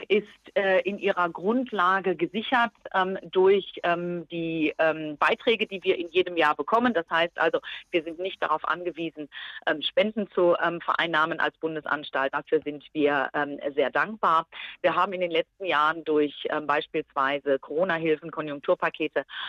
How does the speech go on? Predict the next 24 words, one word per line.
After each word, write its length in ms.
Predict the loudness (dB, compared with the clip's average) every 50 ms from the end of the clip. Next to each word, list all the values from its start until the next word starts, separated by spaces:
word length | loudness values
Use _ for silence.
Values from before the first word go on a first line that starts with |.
| -12 -8 -2 2
auch 220 | 2 2 2 2
noch 140 | -2 -4 -2
mal 200 | 0 0 0 0
deutlich 460 | 2 2 4 4 4 4 2 -4 -10
die 80 | -6 -4
Möglichkeit 580 | -4 -2 -2 -4 -6 -8 -4 -2 -2 -2 -2 -2
erhalten, 520 | -4 -2 0 2 2 2 0 -2 -8 -12 -12 -14 -16 -16 -16 -14 -4 0
im 160 | 0 0 2
Bereich 520 | 2 2 4 4 4 4 2 2 0 -4 -4
der 120 | -2 -2 -2
Fahrzeuge, 640 | 0 0 0 0 0 _ 0 2 2 4 4 4
der 160 | 4 2 2
Ausstattung, 680 | 2 2 0 0 -2 -6 -4 -2 -2 -4 -4 -4 -8 -6 -6
ähm, 140 | -6 -4 0
nachzulegen. 800 | 2 2 2 2 -2 _ _ -6 -2 2 4 4 4 2 0 -8 -14 -14 -14 -14 -14 -14 -16 -6 0
Und, 360 | 2 2 2 2 0 -2 0
äh, 200 | 2 2 2 2
natürlich 420 | 2 0 0 2 2 0 0 0
gibt 180 | -2 -2 -2 -2
es 100 | -2 0
aber 140 | 2 2 2
auch 80 | 2
immer 260 | 0 -2 0 0 0 0
etwas, 280 | 0 -2 -2 -2 -2